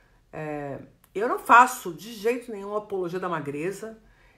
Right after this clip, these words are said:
Meu objetivo de vida não é ter manequim trinta e seis. Acontece que eu gosto de amarrar sapato, né? E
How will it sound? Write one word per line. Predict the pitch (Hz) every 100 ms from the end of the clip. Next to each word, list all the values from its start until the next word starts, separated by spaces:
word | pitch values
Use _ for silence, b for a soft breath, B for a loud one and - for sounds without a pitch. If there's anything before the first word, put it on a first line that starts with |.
| b b _ 170
Meu | 190 240 247 160 180
objetivo | 156 180 190 185 220 196
de | 180
vida | 175 175 175
não | 226 233
é | 220
ter | 220
manequim | 185 170 165 170 160
trinta | 156 156
e | 147
seis. | 139 151 160 214 - -
Acontece | - 208 220 220
que | 220
eu |
gosto | 214 208
de | 208
amarrar | 202 208 220
sapato, | 226 - 135 131 - - - _ _ _ _ _ _
né? | 156 180 185 B B B B _
E | - 156 156 151 147 143 160 - - - -